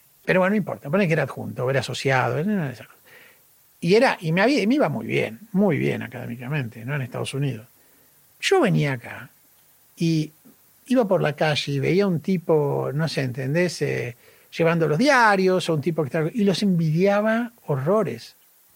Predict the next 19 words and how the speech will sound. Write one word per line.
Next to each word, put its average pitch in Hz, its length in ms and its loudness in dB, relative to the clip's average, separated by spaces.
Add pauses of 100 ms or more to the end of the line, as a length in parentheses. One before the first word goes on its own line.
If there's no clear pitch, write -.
Eh, 139 840 2
este 160 220 -2
fin 180 140 0
de 151 60 -2
semana 180 280 0
se 151 100 0
va 139 60 2
a - 20 -6
jugar 151 140 0
un 139 80 -2
picado 147 300 -2
con 135 120 -4
los 131 140 -6
amigos, 196 360 4
va 160 60 2
a 147 40 -2
comer 143 280 -4
un 123 100 -6
asado, 190 680 0